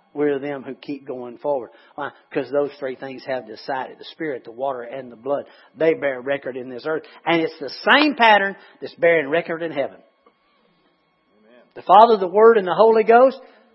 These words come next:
the Spirit, the water, and the blood bear record here. And what you say goes. What the devil wants to get me and you to do is not believe that that's the way it works. Because when you don't believe it, you don't activate it.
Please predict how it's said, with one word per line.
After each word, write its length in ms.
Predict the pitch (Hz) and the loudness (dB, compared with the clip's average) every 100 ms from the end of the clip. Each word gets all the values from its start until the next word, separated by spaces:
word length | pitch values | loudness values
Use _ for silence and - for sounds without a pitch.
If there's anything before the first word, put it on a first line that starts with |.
| - | -20
the 80 | 117 | -20
Spirit, 460 | - 190 226 254 185 | -6 2 6 6 2
the 60 | |
water, 300 | 165 214 214 | 2 4 4
and 120 | 185 | -2
the 60 | 165 | -4
blood 360 | 160 202 208 156 | 2 2 2 0
bear 220 | 156 147 | -2 -2
record 360 | 156 185 185 | -2 -4 -6
here. 280 | 151 139 107 _ _ _ _ _ _ | -8 -10 -12 _ _ _ _ _ _
And 160 | 131 127 | -14 -6
what 200 | 156 160 | -6 -6
you 120 | 170 | -12
say 320 | 156 180 175 | -8 -2 -2
goes. 520 | 160 156 135 - - _ _ _ _ | 0 2 2 -2 -16 _ _ _ _
What 220 | 220 262 226 | 4 4 4
the 100 | 190 | 4
devil 360 | 254 294 214 | 6 6 2
wants 280 | 190 208 - | 0 -2 -4
to 100 | 185 | -4
get 200 | 180 196 - _ _ _ | -2 -2 -6 _ _ _
me 220 | 160 185 185 | -4 2 2
and 100 | 175 | 2
you 180 | 175 | -2
to 120 | 165 143 | -4 -2
do 200 | 160 160 | 0 2
is 160 | 131 147 | 0 2
not 300 | 175 180 139 | 2 2 -2
believe 540 | 143 220 190 113 113 _ _ _ _ _ _ _ _ _ - | -2 -2 -4 -8 -20 _ _ _ _ _ _ _ _ _ -18
that 120 | 127 | -4
that's 220 | 147 139 | -4 -4
the 80 | 131 | -6
way 140 | 131 | -6
it 100 | 123 | -6
works. 380 | 139 165 - _ _ _ _ _ _ _ | -4 -6 -6 _ _ _ _ _ _ _
Because 360 | 147 143 160 160 | -10 -2 -2 -2
when 120 | 156 | -8
you 120 | 156 | -6
don't 220 | 170 160 | -4 -4
believe 280 | 151 170 190 | -2 -2 -2
it, 140 | 143 - | -8 -10
you 80 | |
don't 180 | 143 143 | -10 -4
activate 460 | 156 143 123 110 | -4 -6 -10 -12
it. 100 | - | -14